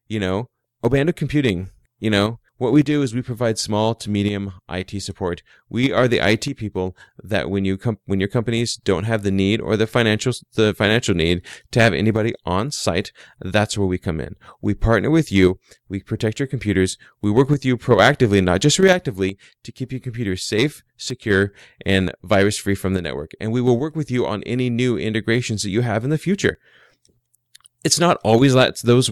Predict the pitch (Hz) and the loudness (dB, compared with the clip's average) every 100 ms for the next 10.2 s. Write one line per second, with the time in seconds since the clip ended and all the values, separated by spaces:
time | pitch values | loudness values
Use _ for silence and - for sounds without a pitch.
0 | - 101 123 123 101 120 131 131 101 87 | -2 -2 0 0 2 4 4 4 4 4
1 | 92 98 90 117 - - 110 - - 117 | 4 4 4 2 -8 -4 0 0 -4 -10
2 | - - 135 127 131 113 131 98 113 127 | -4 2 4 4 4 2 0 -4 -4 -2
3 | 117 107 117 110 113 - 123 127 131 - | -2 -2 0 0 -4 -8 -8 -6 -6 -6
4 | 117 117 110 127 117 113 110 113 117 92 | -4 -4 -6 -6 -4 -4 -4 -4 -2 -2
5 | 92 95 101 104 98 98 95 95 - 95 | 0 -2 -4 -4 -2 -2 -2 -4 -6 -8
6 | 104 110 113 110 104 95 - - - - | -6 -2 -2 -2 -2 -4 -4 -18 -12 0
7 | 131 135 127 180 185 135 92 87 135 143 | 0 0 -4 -4 -6 -6 -6 -8 -8 -8
8 | - - - - 117 - 113 117 104 139 | -10 -18 -18 -8 -8 -4 -4 -2 -2 -2
9 | - 90 98 110 - 135 127 85 82 - | -4 -6 -4 -2 -2 -2 0 -2 -2 -8
10 | - - | -10 -12